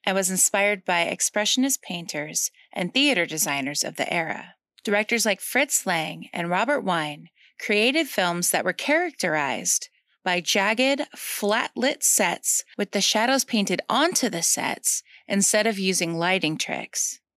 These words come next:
The films were made incredibly cheaply, as the recently defeated Germany found its economy in shambles.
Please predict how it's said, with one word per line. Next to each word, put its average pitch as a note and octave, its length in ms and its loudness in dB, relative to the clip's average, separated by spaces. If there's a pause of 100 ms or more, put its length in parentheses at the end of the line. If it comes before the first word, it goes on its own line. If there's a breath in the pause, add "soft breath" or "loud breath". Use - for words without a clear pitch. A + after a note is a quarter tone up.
The A3+ 100 0
films D#4 380 2
were E4+ 100 4
made G#3+ 280 4
incredibly F#3 580 -2
cheaply, F#3+ 840 -2
as G#3+ 180 0
the G#3+ 140 0
recently G#3 520 0
defeated F3+ 600 -2
Germany G3+ 760 2
found B3 300 2
its C#4 160 0
economy F#3+ 680 0
in F#3+ 140 2
shambles. D#3+ 1000 0